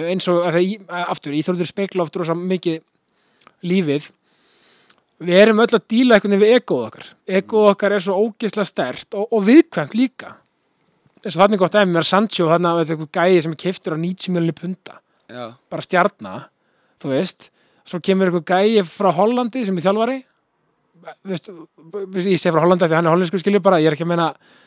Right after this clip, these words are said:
Speaker 1: bara, þú veist, að bara, á, bara kemur bara einhver hollenskur þjálfari inn sem er með annað kúltúr en, en, en, en Bretarnir, sko.
Speaker 2: Einmitt.
Speaker 1: Og hann bara segir þér að þú ert ekki nógu góður og þurfir að æfa meira og bla, bla, bla. Þú veist, og a-, ok, gott að blessa, hann er þjálfarinn, hann ræður.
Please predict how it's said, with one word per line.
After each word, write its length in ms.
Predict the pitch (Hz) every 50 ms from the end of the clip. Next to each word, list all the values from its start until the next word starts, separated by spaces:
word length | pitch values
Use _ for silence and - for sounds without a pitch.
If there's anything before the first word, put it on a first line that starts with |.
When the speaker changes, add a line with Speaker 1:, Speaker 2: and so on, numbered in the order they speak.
| _ _ _ - -
Speaker 1:
bara, 140 | 165 160
þú 80 | 170 180
veist, 100 | 180 -
að 60 | 180 156
bara, 140 | 175 170 147
á, 40 | 156 170 -
bara 120 | 190 180 -
kemur 200 | - 202 196 180 190
bara 100 | 185 170
einhver 220 | 185 185 185 180
hollenskur 320 | 170 196 220 208 180 180
þjálfari 320 | 175 202 202 190 170 165 165
inn 140 | 180 226 254 _ _ _ _ _ _ _ _ -
sem 220 | - 180 165 165 175 _ _ _ _ _ _ -
er 200 | 220 202 185 170
með 120 | 175 180 190
annað 180 | 196 196 -
kúltúr 360 | - 214 196 _ - 185 180
en, 120 | 180 175 180
en, 200 | 175 185 180 180
en, 160 | 185 180 175 -
en 180 | 196 190 185 196 165
Bretarnir, 400 | - 202 196 180 160 151 143 131
sko. 260 | - 147 143 170 202 _ _ _
Speaker 2:
Einmitt. 220 | 104 101 101 _ _ _ _ -
Speaker 1:
Og 80 | 147
hann 120 | 160 185 185
bara 140 | 220 208 190
segir 240 | - 214 220 220 185
þér 120 | 202 226 202
að 80 | 170
þú 60 | 202 208
ert 80 | 208 196
ekki 120 | 180 202
nógu 140 | 202 185 -
góður 280 | 214 214 214 202 196 175
og 40 | 156
þurfir 140 | 190 196 180
að 80 | 190 208
æfa 80 | 208 196
meira 300 | 202 208 220 208 190 180
og 40 | 165
bla, 100 | 175 175
bla, 120 | 165 151 147
bla. 160 | 139 131 139 185 196 _ _ _ _ _ _ _ _ _ _ -
Þú 60 | 170
veist, 160 | 180 185 - 180
og 100 | 165 175
a-, 120 | 190 170 202
ok, 140 | 185 - 175 170 240 285 - -
gott 180 | - 202 170
að 60 | 180 165
blessa, 300 | 180 170 135 123 101 123 190 -
hann 160 | 165 185 185
er 80 | 170
þjálfarinn, 300 | 185 196 185 139 120 123
hann 100 | 151 160
ræður. 380 | 170 185 208 196 135 117 135 -